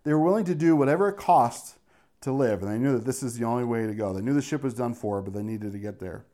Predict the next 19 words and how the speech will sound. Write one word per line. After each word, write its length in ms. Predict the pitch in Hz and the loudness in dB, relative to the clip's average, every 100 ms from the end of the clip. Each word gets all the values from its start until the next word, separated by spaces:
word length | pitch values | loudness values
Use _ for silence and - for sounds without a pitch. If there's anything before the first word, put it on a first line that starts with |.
| _ _ _ _ _ _ _ _ - | _ _ _ _ _ _ _ _ -2
And 80 | 139 | 2
it's 80 | |
interesting, 260 | 240 254 208 | 4 4 4
they 240 | 151 147 170 | 4 4 0
even 160 | 196 | -2
cut 180 | 151 156 | 0 0
the 80 | 127 | 0
rudders 420 | 107 175 143 - | 4 4 4 0
loose. 260 | 85 - - _ _ | -10 -16 -20 _ _
They, 100 | - | -6
like, 180 | 123 120 | -6 -4
cut 180 | - 170 | -6 -6
the 80 | 110 | -10
steering 400 | - 120 151 98 | -6 -4 -2 -4
shaft, 380 | - 98 90 | -4 -4 -4
basically, 420 | - 92 107 104 104 | -6 -8 -8 -8 -8
with 140 | 101 | -8
the 80 | 101 | -6
ropes. 440 | 104 127 120 - | 0 0 -2 -14